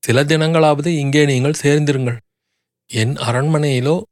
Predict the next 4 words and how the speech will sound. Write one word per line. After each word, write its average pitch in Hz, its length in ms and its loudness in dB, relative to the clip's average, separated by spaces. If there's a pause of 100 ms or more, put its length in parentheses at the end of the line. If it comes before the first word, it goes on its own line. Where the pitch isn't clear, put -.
(140)
முதன் 120 260 0
மந்திரியின் 151 520 0
மாளிகையிலோ 123 600 0
தங்கியிருங்கள். 135 640 -2